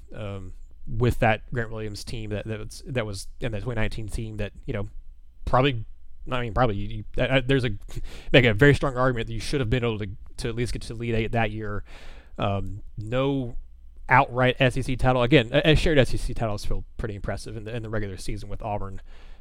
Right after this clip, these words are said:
um, in twenty eighteen. But then you make it to the S E C tournament finals in a, a couple of those, those years, but you never actually win the final, or never actually win the tournament.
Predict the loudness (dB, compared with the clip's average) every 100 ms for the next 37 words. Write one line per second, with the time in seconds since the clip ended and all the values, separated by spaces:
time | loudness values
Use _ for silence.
0 | -6 -4 -2 -4 -6 -8 -6 -4 -2 -4
1 | -4 -10 -10 -12 -14 -14 -14 -12 0 2
2 | 2 0 -6 0 4 4 4 6 6 4
3 | -2 -4 -4 -4 -2 0 2 0 -4 -6
4 | -8 -8 -8 -4 0 2 2 2 0 -2
5 | -4 -6 -4 -4 -4 -4 -4 -4 -4 -2
6 | 4 4 2 -6 -4 -4 0 0 0 -6
7 | -10 -4 0 4 2 2 -4 -2 -2 -2
8 | -2 -4